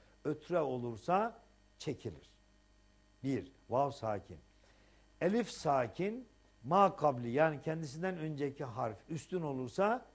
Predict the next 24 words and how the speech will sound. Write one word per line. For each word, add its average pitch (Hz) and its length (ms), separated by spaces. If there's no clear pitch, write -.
çekilir. 110 500
Burada 147 180
örneklerini 117 600
gördük. 78 320
Yine 190 600
burada 165 640
işte 135 320
örneklerimizde 139 1400
çokça - 340
olduğu 113 320
gibi 147 360
ya 196 320
sakin 151 720
ma 165 400
kabli 170 560
kesre - 360
olursa, 104 520
yani 165 400
meksur 165 500
olursa, 95 480
esreli 175 440
olursa 180 640
ne 190 60
yapar? 180 420